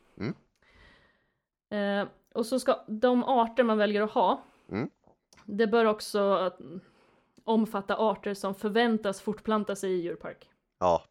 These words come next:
Speaker 1: precis.
Speaker 2: Så har man arter man vet har jättesvårt,
Speaker 1: Ja.
Speaker 2: så kanske man ska välja andra arter.
Speaker 1: Mm.
Speaker 2: Eh, och sen ska man också i möjligaste mån,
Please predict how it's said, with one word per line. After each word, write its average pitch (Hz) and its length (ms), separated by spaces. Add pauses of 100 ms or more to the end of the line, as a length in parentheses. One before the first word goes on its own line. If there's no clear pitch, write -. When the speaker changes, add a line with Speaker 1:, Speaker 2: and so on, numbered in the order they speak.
Speaker 1:
precis. 71 360
Speaker 2:
Så - 60
har 226 200
man 220 160
arter 190 260
man 180 140
vet 175 180
har 180 80
jättesvårt, - 840 (360)
Speaker 1:
Ja. 82 340
Speaker 2:
så - 180
kanske 180 260
man 170 80
ska 180 120
välja 170 200
andra 151 220
arter. - 260 (260)
Speaker 1:
Mm. - 160 (1120)
Speaker 2:
Eh, 190 100
och 240 80
sen 294 120
ska 269 100
man 269 120
också 254 460
i 269 80
möjligaste 254 500
mån, 233 320